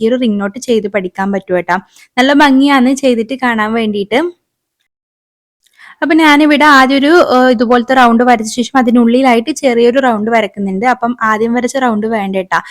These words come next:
രണ്ടാമത് വരച്ച് ഇതുപോലത്തെ ചെറിയൊരു റൗണ്ട് വരക്കാം. ചെറിയ റൗണ്ട് വരച്ചിട്ട് അതിന് ഫുള്ളായിട്ട് ഞാൻ ആ ഒരു റിംഗ് നോട്ട് ചെയ്യുന്നത് കാണിച്ചു തരാം ട്ടാ. ഫ്ലവർ ടൈപ്പ് ആയിട്ട് നമുക്ക് ഈ റിംഗ് നോട്ട് എങ്ങനെയാ ചെയ്യുന്നതാന്ന് കാണിച്ചു തരുന്നത്. അതുപോലെ തന്നെ നമ്മൾ റിംഗ് നോട്ട് ചെയ്യുന്ന സമയത്ത് നമ്മൾ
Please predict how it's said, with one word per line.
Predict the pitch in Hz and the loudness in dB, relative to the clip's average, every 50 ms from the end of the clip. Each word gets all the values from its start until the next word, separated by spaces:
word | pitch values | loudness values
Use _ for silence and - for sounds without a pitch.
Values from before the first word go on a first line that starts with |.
| - - - - 247 | -14 -20 -8 -2 0
രണ്ടാമത് | 254 262 285 285 285 320 339 320 | 2 2 4 4 2 2 2 2
വരച്ച് | 294 254 247 - 277 240 | 2 0 -2 -4 -6 -6
ഇതുപോലത്തെ | 233 214 233 226 226 226 262 254 - | -4 -4 -2 -2 -4 -4 -6 -6 -6
ചെറിയൊരു | 254 220 214 220 226 220 247 254 254 | -4 -2 -2 -2 -2 -2 -2 -2 0
റൗണ്ട് | 226 202 196 202 214 226 | 0 0 -2 -2 -2 -2
വരക്കാം. | 220 196 180 180 - - 202 247 247 - | -2 -2 -4 -6 -6 -4 -4 -4 -4 -4
ചെറിയ | 254 233 220 226 226 | -4 -4 -2 -2 -2
റൗണ്ട് | 226 214 214 220 240 254 247 | -2 -2 0 0 0 0 0
വരച്ചിട്ട് | 226 196 190 - 208 190 - 247 277 - 269 | 0 0 -2 -6 -10 -8 -6 -6 -4 -4 -4
അതിന് | 233 240 240 254 - | -2 -2 -2 -2 -2
ഫുള്ളായിട്ട് | - 233 220 208 202 208 214 - 254 247 240 | -4 -4 -2 0 -2 -2 -2 -2 -2 -2 -2
ഞാൻ | 208 190 190 - 196 - - - - - - - - - 240 | -2 -2 -4 -4 -6 -6 -10 -16 -20 -20 -20 -8 -2 0 2
ആ | 240 240 | 2 4
ഒരു | 226 240 285 330 - - - 240 | 2 2 0 0 -2 -4 -2 0
റിംഗ് | 233 226 226 226 | 0 2 2 2
നോട്ട് | 233 233 233 254 - | 0 -2 -4 -6 -6
ചെയ്യുന്നത് | 254 233 214 214 220 240 233 233 | -4 -4 -4 -4 -4 -4 -2 -2
കാണിച്ചു | 208 190 190 196 - - 214 | -4 -4 -4 -6 -8 -6 -6
തരാം | 196 185 180 175 - | -6 -6 -6 -6 -4
ട്ടാ. | 175 185 190 | -4 -4 -2
ഫ്ലവർ | - 226 190 180 175 226 - - | -2 -2 0 0 -2 -2 -4 -4
ടൈപ്പ് | 262 254 262 - 247 | -6 -4 -4 -4 -4
ആയിട്ട് | 226 208 220 233 226 | -4 -2 -4 -4 -4
നമുക്ക് | 214 208 202 _ 226 233 | -4 -6 -8 _ -4 -2
ഈ | 247 240 220 | -2 -2 -2
റിംഗ് | 202 196 196 202 | -2 -2 -4 -4
നോട്ട് | 208 202 233 220 | -6 -6 -6 -6
എങ്ങനെയാ | 208 202 208 220 220 - | -6 -4 -6 -6 -6 -6
ചെയ്യുന്നതാന്ന് | 226 196 196 196 196 196 196 214 233 - 226 | -6 -6 -6 -4 -4 -4 -4 -6 -6 -6 -6
കാണിച്ചു | 202 190 190 190 - 233 208 214 | -6 -6 -6 -8 -8 -6 -4 -4
തരുന്നത്. | 202 185 185 185 180 202 262 285 - _ _ _ _ _ _ _ _ _ _ _ _ _ _ _ _ _ _ _ _ _ _ _ - | -4 -4 -6 -4 -4 -2 -4 -4 -6 _ _ _ _ _ _ _ _ _ _ _ _ _ _ _ _ _ _ _ _ _ _ _ -6
അതുപോലെ | 262 262 269 262 220 247 247 247 233 | -4 -4 -4 -2 0 0 0 0 0
തന്നെ | 269 269 294 | 0 0 2
നമ്മൾ | 294 285 254 240 226 226 254 | 2 2 2 2 2 2 0
റിംഗ് | 262 262 240 220 220 | 2 0 0 0 0
നോട്ട് | 214 214 202 - | 0 -2 -4 -6
ചെയ്യുന്ന | 220 - 247 220 214 214 220 | -4 -2 -2 -2 -2 -4 -6
സമയത്ത് | 226 233 220 208 202 196 185 - 226 | -4 -6 -6 -6 -6 -8 -6 -4 -2
നമ്മൾ | 254 262 247 226 220 | -2 0 0 -2 -2